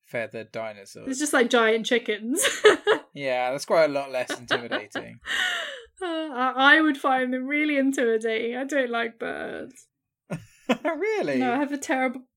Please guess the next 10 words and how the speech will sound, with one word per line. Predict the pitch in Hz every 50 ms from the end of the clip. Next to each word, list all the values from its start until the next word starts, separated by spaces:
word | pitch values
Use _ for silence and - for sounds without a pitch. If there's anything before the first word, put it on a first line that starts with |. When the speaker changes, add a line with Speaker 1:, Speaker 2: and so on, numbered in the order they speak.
| _ _ - -
Speaker 2:
horrific | 453 320 262 285 294 285 - 254 247 233
fear | 226 - 269 233 240 240 254 254
of | 247 -
birds. | 254 240 - - - 294 320 370 - - - 571 - - - -
<laughs> | - - _ _ _ _
Speaker 1:
But | - - -
they're | - 208
so | - - - 190 180 175 170 170 170 170 175 170 _ _ _ _ _ - - - - - - - _ _ _ _ _ _ -
harmless | - - 165 175 190 208 208 151 120 117 - -
and, | 135 123 120 123 127 127